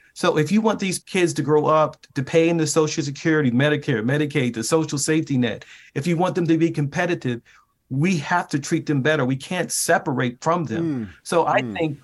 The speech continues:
Speaker 1: one of the best ways you can do to appeal to a group is to stress self-interest, and it's in our interest. There was an editorial from the Washington Post that I read, and it says, "We either embrace diversity in this country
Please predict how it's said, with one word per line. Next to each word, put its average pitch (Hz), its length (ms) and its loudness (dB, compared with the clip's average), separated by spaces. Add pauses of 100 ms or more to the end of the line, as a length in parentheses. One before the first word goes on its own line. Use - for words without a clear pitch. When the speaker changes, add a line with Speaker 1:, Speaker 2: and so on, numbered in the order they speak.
(200)
Speaker 1:
one 156 160 0
of 147 100 4
the 143 80 2
best 160 340 0
ways 147 300 4
you 156 80 2
can 139 200 -2
do 127 460 2 (220)
to 139 80 -2
appeal 175 320 0
to 143 120 -4
a 120 40 0
group 127 260 -2
is 135 160 -4
to 131 180 0
stress 139 400 0
self-interest, 143 840 -2
and 131 100 0
it's 147 180 0
in 160 100 0
our 147 180 2
interest. 135 460 -4 (320)
There 147 100 2
was 151 140 2
an 147 100 0
editorial 151 500 2
from 147 120 -4
the 131 80 2
Washington 139 460 0
Post 175 340 -2
that 123 80 -2
I 120 60 0
read, 117 360 -2 (500)
and 147 120 4
it 147 40 4
says, 143 280 2
"We 170 120 0
either 170 300 0
embrace 139 560 0
diversity 135 680 -2
in 110 80 -4
this 107 140 -6
country 107 480 -6